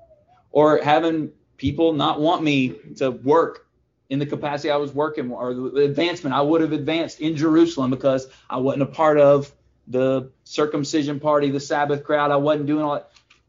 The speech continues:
That was hard. I was under attack for my faith. That's what happened to the early Jesus followers. That was a big problem for them. It would happen again in Acts chapter five, where the apostles,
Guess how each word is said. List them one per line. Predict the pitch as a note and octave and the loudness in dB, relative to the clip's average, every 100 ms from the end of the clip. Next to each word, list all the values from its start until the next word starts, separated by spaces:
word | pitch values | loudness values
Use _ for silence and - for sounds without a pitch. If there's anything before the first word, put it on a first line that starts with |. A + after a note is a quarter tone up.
| _ _ _ _ _ - | _ _ _ _ _ -4
That | C#3 | -2
was | E3 | -4
hard. | E3 - - - - - _ _ _ _ | -6 -8 -8 -4 -4 -4 _ _ _ _
I | B2 | -2
was | C#3 | 0
under | D3 D3 | 0 0
attack | C3 - - - - _ _ | -2 -4 -10 -10 -16 _ _
for | A#2+ | -10
my | A#2+ | -8
faith. | - - - _ _ _ _ _ _ - - | -6 -6 -6 _ _ _ _ _ _ -16 -4
That's | G#3 | -2
what | C#4 | 0
happened | G3 - E2 C2 - - | -2 -4 -4 -12 -16 -12
to | - | -6
the | A#2 | -4
early | A#2+ A#2 G#2+ | -2 -2 -4
Jesus | A2+ F#2+ - - | -8 -10 -12 -14
followers. | - F2 - | -10 -8 -4
That | C#3+ | 0
was | G3+ | 0
a | G#3+ | 2
big | D#3 E3 - | 0 -2 -2
problem | D3+ - F2 - | -2 -2 -8 -14
for | - | -14
them. | - C#2+ - - _ _ - _ _ _ _ _ | -14 -16 -18 -20 _ _ -20 _ _ _ _ _
It | D#3 | 0
would | D#3+ | 0
happen | F3 D#3 | 0 -2
again | D3+ G#3 | -2 -2
in | C3+ | -2
Acts | B2+ - | -4 -4
chapter | C3 B2 A#2 | -4 -4 -6
five, | - A2+ - | -6 -4 -4
where | G2+ | -4
the | G#2+ | -6
apostles, | - D3 D#3 C#3+ C3 | -2 -2 0 -2 -4